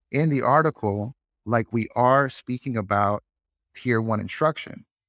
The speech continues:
but that's just a topic. That's one, that's one instructional innovation, but the steps are action research. You basically take,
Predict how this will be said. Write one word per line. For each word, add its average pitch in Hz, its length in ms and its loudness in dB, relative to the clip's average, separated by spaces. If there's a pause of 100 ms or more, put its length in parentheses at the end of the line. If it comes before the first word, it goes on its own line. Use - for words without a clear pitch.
(480)
but 117 420 4
that's 123 300 0
just 147 160 -2
a 113 60 -4
topic. 120 500 -2 (200)
That's 165 300 -2
one, 139 680 -2 (1500)
that's 143 280 0 (400)
one 127 200 2
instructional 120 800 -2
innovation, 107 760 -4 (800)
but 117 160 -4
the 104 80 -8
steps - 420 -4
are 117 80 -2
action 110 380 -4
research. 113 440 -8
You 120 120 -2
basically 123 560 -2
take, 131 500 -4